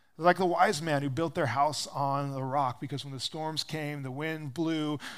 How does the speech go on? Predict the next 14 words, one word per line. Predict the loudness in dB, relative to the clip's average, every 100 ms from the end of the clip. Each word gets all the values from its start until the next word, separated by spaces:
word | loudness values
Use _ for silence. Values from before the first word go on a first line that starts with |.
| -2
the | 0 0
floodwaters | 6 10 10 12 12 12 4
came | 4 4 4 2
and | 2
beat | 4 6
against | 6 6 6
the | 8
house, | 12 12 12 8 -6 8
that, | 12 12 12
that, | 12 12
that | 12 12 12 8
house | 8 8 8 2
stood | -2 -4 -2 -4 -6
firm." | -10 -10 -10 -14